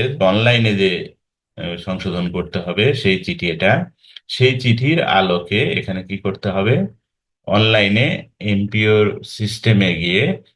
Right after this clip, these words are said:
যথাযথ প্রক্রিয়ায় সংশোধনের ক-, তথ্য, তথ্য সংশোধনের জন্য কি কর-,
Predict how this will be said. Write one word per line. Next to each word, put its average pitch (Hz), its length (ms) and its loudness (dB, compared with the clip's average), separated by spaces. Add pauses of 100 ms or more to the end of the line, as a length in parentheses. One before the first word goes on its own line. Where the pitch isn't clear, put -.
(240)
যথাযথ 117 500 2 (120)
প্রক্রিয়ায় 95 580 -2 (680)
সংশোধনের 151 880 2 (260)
ক-, 98 320 -2 (140)
তথ্য, 104 300 0 (320)
তথ্য 113 300 0
সংশোধনের 110 720 2
জন্য 90 220 -4 (960)
কি 110 140 -2
কর-, 101 340 0